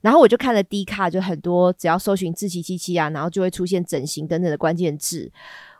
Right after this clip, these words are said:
我就发现文章超级爆炸多，就是非常多看不完。我可能P T T也有啦，但我现在比较少去那边看，<laughs> 那边我就看固定某几个版。那我想应该会更严重，因为P T T的一些年龄层或是一些，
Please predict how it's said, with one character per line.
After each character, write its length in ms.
我 80
就 120
发 220
现 180
文 200
章 280
超 460
级 380
爆 200
炸 280
多， 280
就 140
是 80
非 120
常 160
多 100
看 180
不 60
完。 180
我 140
可 160
能 160
P 180
T 140
T 180
也 200
有 280
啦， 80
但 120
我 80
现 100
在 80
比 100
较 300
少 220
去 180
那 140
边 180
看， 260
<laughs> 200
那 100
边 120
我 80
就 120
看 240
固 160
定 120
某 200
几 100
个 140
版。 180
那 420
我 180
想 380
应 120
该 160
会 140
更 180
严 160
重， 200
因 60
为 80
P 140
T 100
T 160
的 140
一 100
些 380
年 280
龄 200
层 420
或 100
是 180
一 100
些， 340